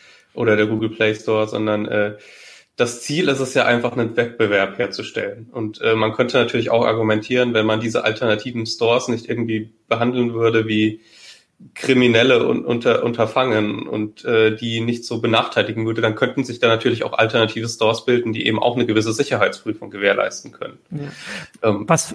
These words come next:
Speaker 2: was fordert denn Epic genau? Also was wollen sie denn? Wollen sie nur weniger bezahlen oder wollen sie so einen eigenen Store aufmachen dürfen? Haben sie das gesagt?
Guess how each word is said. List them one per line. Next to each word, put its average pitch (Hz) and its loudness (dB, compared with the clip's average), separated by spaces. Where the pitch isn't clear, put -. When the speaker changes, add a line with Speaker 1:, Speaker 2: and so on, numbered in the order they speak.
Speaker 2:
was - -2
fordert 208 2
denn 151 0
Epic 127 -2
genau? 120 0
Also 135 -2
was 139 0
wollen 170 6
sie 135 0
denn? 123 0
Wollen 135 4
sie 139 0
nur 131 2
weniger 139 2
bezahlen 175 0
oder 143 2
wollen 135 0
sie 131 -4
so 135 -4
einen 131 0
eigenen 127 -2
Store 180 0
aufmachen 180 -2
dürfen? 185 -4
Haben 135 -4
sie 131 -2
das 127 -6
gesagt? 127 -8